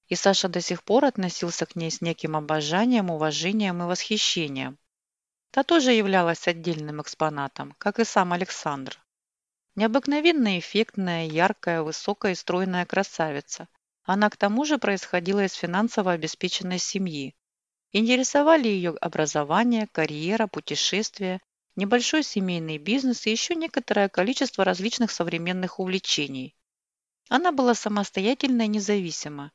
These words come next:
и в мужчине рядом как будто бы совсем не нуждалась. И замуж вышла, по ее словам, потому что должны рождаться дети, и так положено. Александр являлся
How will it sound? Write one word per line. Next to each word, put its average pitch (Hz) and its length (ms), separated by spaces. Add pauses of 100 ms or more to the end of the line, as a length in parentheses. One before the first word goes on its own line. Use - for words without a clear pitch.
(340)
и 196 100
в 214 40
мужчине 220 480
рядом 247 380
как 240 160
будто 226 280
бы 196 120
совсем 214 440
не 226 80
нуждалась. 143 720 (360)
И 180 100
замуж 240 420
вышла, 190 300
по 165 140
ее 170 240
словам, 147 560 (140)
потому 220 360
что - 160
должны 175 400
рождаться 151 560
дети, 214 360
и - 140
так - 280
положено. 135 680 (920)
Александр 302 520
являлся 285 480